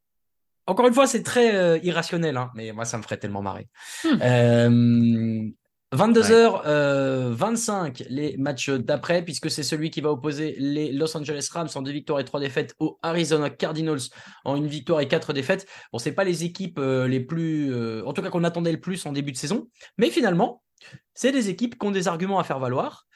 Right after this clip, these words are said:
Speaker 1: Euh, les Rams, il y a toujours, euh, cet allant offensif, euh, qui est quand même pas négligeable. Les Cardinals, il y a eu des petites bribes. Euh, alors, il y a eu une grosse bribe face aux Cowboys, mais après, il y a eu quelques petites choses, euh, face aux Bengals, face aux Niners. Il, il y a eu des choses.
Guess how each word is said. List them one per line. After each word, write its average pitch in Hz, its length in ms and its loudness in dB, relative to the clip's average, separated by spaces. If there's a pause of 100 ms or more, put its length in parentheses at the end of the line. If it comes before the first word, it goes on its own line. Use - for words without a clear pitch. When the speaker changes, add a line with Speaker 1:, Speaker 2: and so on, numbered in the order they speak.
(300)
Speaker 1:
Euh, 143 540 -4
les 190 140 -2
Rams, 208 180 2
il - 120 -4
y 160 40 0
a 151 40 -2
toujours, 202 680 -4
euh, 113 680 -6
cet 120 260 -8
allant 170 320 2
offensif, 160 600 -2
euh, 113 580 -4
qui 120 120 -8
est 120 40 -4
quand 127 140 -4
même 123 140 0
pas 165 120 0
négligeable. 151 680 -2 (580)
Les 180 160 2
Cardinals, 185 460 0
il 143 120 -4
y 160 40 6
a 160 60 6
eu 175 100 4
des 156 100 2
petites 156 380 -10
bribes. 170 400 -2 (320)
Euh, 107 320 -4
alors, 110 140 -6
il 113 60 -4
y - 20 -
a - 20 -6
eu - 20 -6
une 113 80 -4
grosse 143 240 0
bribe 139 300 -2
face 127 140 -4
aux 131 80 -4
Cowboys, 143 400 -4
mais 131 180 -2
après, 160 260 -4
il 160 40 0
y - 20 0
a 147 60 0
eu 131 100 0
quelques 156 280 -4
petites 131 200 -16
choses, 156 380 -4
euh, 117 100 -2
face 139 220 -6
aux 143 40 -4
Bengals, 147 460 -4
face 139 220 -10
aux - 20 -4
Niners. 151 320 -4
Il, 127 140 -8 (220)
il 120 100 -2
y 156 40 4
a 185 60 6
eu 208 100 6
des 180 120 8
choses. 190 420 -2